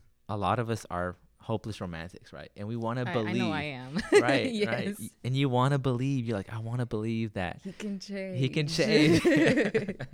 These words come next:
Speaker 1: <laughs> That's so funny to me. Like, you, you, you wanna believe that, you know, he's a good guy or that she's a good girl, you know,
Speaker 2: Right.
Speaker 1: that she just needs some time, you know?
Speaker 2: Mm-hmm.
Speaker 1: And I think the other person a lot of times might play on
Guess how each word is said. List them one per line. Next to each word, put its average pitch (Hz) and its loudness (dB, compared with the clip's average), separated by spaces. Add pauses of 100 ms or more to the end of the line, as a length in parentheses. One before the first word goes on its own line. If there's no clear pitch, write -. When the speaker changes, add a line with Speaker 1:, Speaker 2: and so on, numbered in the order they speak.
(120)
Speaker 1:
<laughs> - -12
That's 127 -4
so 110 -6
funny 95 -10
to 92 -12
me. 90 -10 (340)
Like, 98 -4
you, 113 0
you, 117 -6
you 123 -4
wanna 117 -2
believe 104 -2
that, 87 -4 (1080)
you 107 -8
know, 101 -2
he's 95 -2
a 90 -4
good 90 -8
guy 82 -6
or 90 -6
that 85 -6
she's 101 -8
a 95 -4
good - -12
girl, 85 -10 (120)
you 87 -12
know, 82 -8
Speaker 2:
Right. 87 -12 (360)
Speaker 1:
that 82 -6
she - -8
just - -10 (380)
needs 104 -4
some 101 -8
time, 87 -10 (120)
you 92 -14
know? 85 -8
Speaker 2:
Mm-hmm. 131 -14 (380)
Speaker 1:
And 101 -6
I - 0
think 175 -10
the 113 -2
other 131 -2
person 98 -8 (500)
a 85 -8
lot 92 -4
of 95 -6
times 90 -8
might - -10
play 104 -4
on 98 -8